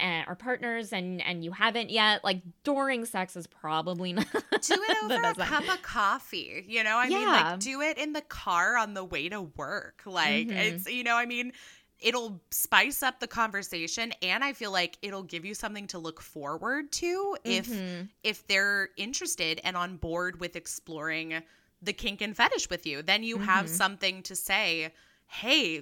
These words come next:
Speaker 2: great, let's try this tonight. Like, when we get
Speaker 1: Yeah.
Speaker 2: home, oh my gosh, I'm gonna be thinking about this all day long." And even if they're
Speaker 1: Mm-hmm.
Speaker 2: not into it,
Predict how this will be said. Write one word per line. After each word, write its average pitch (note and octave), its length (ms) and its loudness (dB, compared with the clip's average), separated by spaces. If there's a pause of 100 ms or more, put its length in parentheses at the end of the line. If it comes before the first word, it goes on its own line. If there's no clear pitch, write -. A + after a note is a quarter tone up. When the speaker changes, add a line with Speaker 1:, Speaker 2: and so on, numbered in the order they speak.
(100)
Speaker 2:
great, G3+ 380 0
let's - 300 -2
try D4 260 0
this E4 260 -6
tonight. G#3+ 540 -4
Like, E3 160 -4
when F3+ 160 -4
we F3 140 -2
get G3 200 2
Speaker 1:
Yeah. C#3 100 -4
Speaker 2:
home, F3 400 -2 (220)
oh F3+ 120 -6
my G3 180 0
gosh, G#3 380 4
I'm F3 160 -2
gonna F#3 140 -6
be G3+ 120 -4
thinking G#3 340 -2
about D#3 260 0
this F3+ 200 -4 (120)
all D3+ 240 -2
day F3 220 6
long." G#3 340 8
And G#3+ 180 0
even B3+ 260 -6
if D4 120 -4
they're A#3 160 0
Speaker 1:
Mm-hmm. F3 160 -10
Speaker 2:
not E3+ 400 6 (480)
into C#4 380 -4
it, E4+ 120 -6